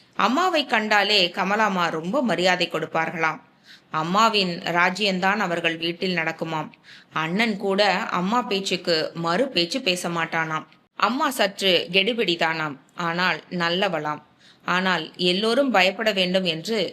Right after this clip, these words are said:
எதிர்பார்ப்பாளாம்." அவள் பிறந்து வீட்டு மனிதர்கள் எல்லோரும் புறப்பட்டார்கள். வந்தனா காரில் ஏற போனவள்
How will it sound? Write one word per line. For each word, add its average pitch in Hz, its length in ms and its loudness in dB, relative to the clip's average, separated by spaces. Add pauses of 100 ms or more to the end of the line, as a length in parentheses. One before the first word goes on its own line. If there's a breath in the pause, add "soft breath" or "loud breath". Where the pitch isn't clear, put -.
எதிர்பார்ப்பாளாம்." 165 920 -2 (580 loud breath)
அவள் 208 300 0
பிறந்து 269 360 2
வீட்டு 240 260 -2
மனிதர்கள் 202 480 2
எல்லோரும் 180 500 2
புறப்பட்டார்கள். 165 720 -2 (340)
வந்தனா 175 440 0 (100)
காரில் 190 440 0
ஏற 170 240 2
போனவள் 170 500 -2